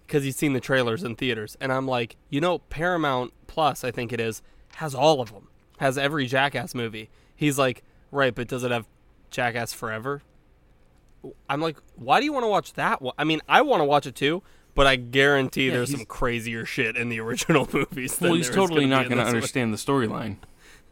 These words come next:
Speaker 1: <laughs> If you haven't seen Jackass one through four, one through three, which, let alone the, the seri-, the T V series, <laughs> there's just too much lore.
Speaker 2: Yeah. I mean, you gotta be well
Speaker 1: He's gonna be like,
Speaker 2: steeped in
Speaker 1: "Where's
Speaker 2: the
Speaker 1: Bam?"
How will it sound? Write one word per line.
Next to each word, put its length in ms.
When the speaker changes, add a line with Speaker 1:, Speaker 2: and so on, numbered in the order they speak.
Speaker 1:
<laughs> 1300
If 80
you 120
haven't 180
seen 180
Jackass 380
one 160
through 160
four, 320
one 200
through 140
three, 320
which, 240
let 180
alone 520
the, 240
the 260
seri-, 340
the 100
T 140
V 160
series, 540
<laughs> 380
there's 240
just 180
too 160
much 220
lore. 440
Speaker 2:
Yeah. 280
I 100
mean, 140
you 120
gotta 180
be 140
well 260
Speaker 1:
He's 100
gonna 80
be 60
like, 120
Speaker 2:
steeped 80
in 20
Speaker 1:
"Where's 220
Speaker 2:
the 60
Speaker 1:
Bam?" 440